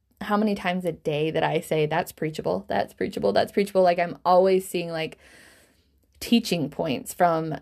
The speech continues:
different things that people say or do, or things that I say or do, or things I see. Um, and so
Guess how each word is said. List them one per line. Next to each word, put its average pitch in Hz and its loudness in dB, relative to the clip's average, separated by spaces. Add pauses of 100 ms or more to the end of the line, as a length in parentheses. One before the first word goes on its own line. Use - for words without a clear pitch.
(100)
different 175 2
things 175 2
that 165 -6
people 170 -4
say 170 2
or 170 6
do, 180 2
or 165 2
things 170 -6
that 196 0
I 254 4
say 185 -2
or 175 0
do, 165 -4
or 165 -2
things 175 -8
I 180 -2
see. 185 0
Um, 165 -6 (840)
and 226 6
so 175 6